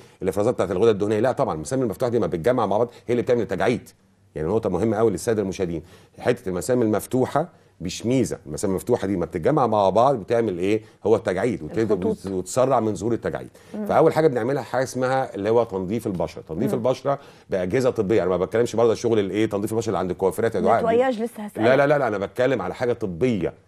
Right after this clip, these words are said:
Speaker 1: حاجة أجهزة معينة زي الريش سفن، ده وظيفته بيعمل، بيشيل الطبقة الخارجية بحاجة اسمها التقشير،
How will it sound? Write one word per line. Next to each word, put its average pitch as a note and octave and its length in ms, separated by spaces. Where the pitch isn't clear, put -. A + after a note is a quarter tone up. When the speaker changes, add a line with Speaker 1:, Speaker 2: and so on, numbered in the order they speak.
Speaker 1:
حاجة F#2 420
أجهزة G#2 260
معينة E2+ 240
زي G#2+ 140
الريش F#2 200
سفن، B2 440
ده G2+ 80
وظيفته F#2+ 360
بيعمل، F2+ 280
بيشيل D#2+ 220
الطبقة G#2 240
الخارجية G#2 460
بحاجة A#2 320
اسمها A#2+ 240
التقشير، A#2 760